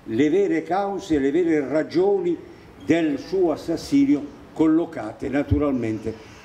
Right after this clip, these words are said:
all'interno di quello che non si doveva fare e non si fece, e cioè il patto di pacificazione, evento dal quale poi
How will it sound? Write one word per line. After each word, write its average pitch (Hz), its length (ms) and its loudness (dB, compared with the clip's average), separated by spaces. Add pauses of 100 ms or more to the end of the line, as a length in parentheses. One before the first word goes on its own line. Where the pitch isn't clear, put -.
(100)
all'interno 123 840 0 (380)
di 123 140 -12
quello 175 280 2
che 160 140 0
non 165 220 2
si 160 160 -6
doveva 151 360 0
fare 233 380 0
e 214 40 -2
non 208 240 -4
si - 160 -10
fece, - 420 -8 (320)
e 135 180 0
cioè 175 160 2
il 160 100 2
patto 165 440 -4
di 127 120 -8
pacificazione, 113 960 -12 (760)
evento 147 500 0
dal 127 200 -6
quale 139 260 0
poi 127 300 -2